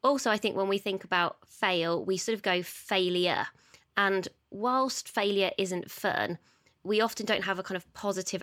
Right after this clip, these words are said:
outcome from failure. So, you know, we talked about we're gonna fail more, we're gonna fail frequently. And again, rationally, we probably all know that's true. But we don't sort of go, "Well, that's not," our first thought, 'cause imagine how hard it must be to do this, 'cause I can't ever imagine doing it so far, is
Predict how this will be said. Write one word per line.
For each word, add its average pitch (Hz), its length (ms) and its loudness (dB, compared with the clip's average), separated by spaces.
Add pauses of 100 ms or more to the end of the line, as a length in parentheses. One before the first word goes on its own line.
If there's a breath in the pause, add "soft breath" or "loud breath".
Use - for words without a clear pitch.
(100)
outcome 190 400 0
from 196 140 -6
failure. 202 340 2
So, 185 160 0
you 175 120 2
know, 190 120 4
we 185 80 2
talked 160 180 -4
about - 160 2
we're 170 80 2
gonna 160 140 -2
fail 151 320 0
more, 233 320 4
we're 196 60 2
gonna 180 120 -2
fail 160 240 -2
frequently. 190 720 -2 (400 loud breath)
And 214 100 -2
again, 208 280 0
rationally, 175 460 0
we 165 100 0
probably 170 260 -4
all 185 200 0
know 175 180 2
that's - 420 -4
true. 240 500 0 (460 loud breath)
But - 140 4
we 214 100 4
don't 233 260 4
sort 208 120 -6
of 196 80 -8
go, 196 140 4
"Well, 208 100 0
that's 226 240 0
not," 226 160 0 (120)
our 214 120 4
first 262 400 2
thought, 160 480 4
'cause 208 120 -4
imagine 202 320 2
how 185 100 0
hard 185 260 2
it - 60 -4
must 180 140 -2
be 180 120 0
to - 80 -2
do 175 140 4
this, 156 120 2
'cause 175 100 -2
I 170 40 0
can't 175 220 2
ever 175 120 0
imagine 160 260 0
doing 180 240 4
it - 140 0
so 170 160 2
far, 160 340 4
is 165 140 2